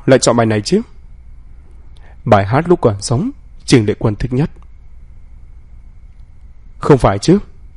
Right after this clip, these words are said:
sao mình không biết nhỉ?" Trương Tiểu Tuyết lại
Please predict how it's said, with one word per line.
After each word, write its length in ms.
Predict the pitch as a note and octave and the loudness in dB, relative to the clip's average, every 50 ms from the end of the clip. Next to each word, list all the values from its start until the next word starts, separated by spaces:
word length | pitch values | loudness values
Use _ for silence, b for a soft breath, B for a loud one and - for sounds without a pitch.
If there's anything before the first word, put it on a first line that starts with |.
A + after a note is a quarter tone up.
| - - - - - - - - - | -20 -20 -20 -20 -20 -20 -20 -20 -12
sao 180 | - - A#3 G3+ | -4 0 2 4
mình 180 | D3+ C3 A#2+ | 4 4 2
không 140 | A#2 C3+ C#3+ | 2 0 0
biết 120 | F#3+ A#3+ E3+ | 0 0 -2
nhỉ?" 140 | A#2+ A2 G#2 - - - - - - - - - - - - - - - - - - - - - - - - - - - - - - - - - - - - - - - - - - - - - - - - - | -2 -4 -6 -8 -14 -20 -20 -20 -20 -20 -20 -20 -20 -20 -20 -20 -20 -20 -20 -20 -20 -20 -20 -20 -20 -20 -20 -20 -20 -20 -20 -20 -20 -20 -20 -20 -20 -20 -20 -20 -20 -20 -20 -20 -20 -20 -20 -20 -20 -20 -10 0
Trương 240 | - - C3+ A#2 G#2+ | 2 4 4 4 4
Tiểu 180 | - A2+ G2+ | 2 0 0
Tuyết 220 | G2 - D3 F#3+ - - b b b b b b b b b | 0 0 0 0 0 -4 b b b b b b b b b
lại 220 | C3+ C3 B2+ A#2+ | 0 0 2 2